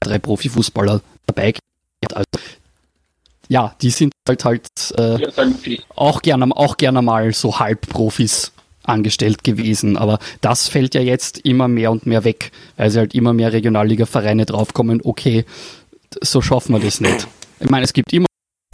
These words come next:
Speaker 1: Vereine, die, die versuchen rauszukommen. Aber ich hab das Gefühl, aus meiner doch ein bisschen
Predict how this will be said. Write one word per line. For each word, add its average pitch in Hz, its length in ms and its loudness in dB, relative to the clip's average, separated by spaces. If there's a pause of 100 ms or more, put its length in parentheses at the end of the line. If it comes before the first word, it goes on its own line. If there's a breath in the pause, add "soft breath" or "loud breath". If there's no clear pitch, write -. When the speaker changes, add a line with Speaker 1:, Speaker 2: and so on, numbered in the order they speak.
(240)
Speaker 1:
Vereine, 113 440 0
die, 104 260 -2
die - 120 -8
versuchen 107 400 -2 (140)
rauszukommen. 110 400 -2
Aber 113 80 2
ich 120 120 -2
hab 151 100 0
das - 200 -2 (200)
Gefühl, 135 380 2
aus - 280 -4 (320 loud breath)
meiner 113 260 2
doch 117 240 -2
ein 113 80 0
bisschen 117 460 0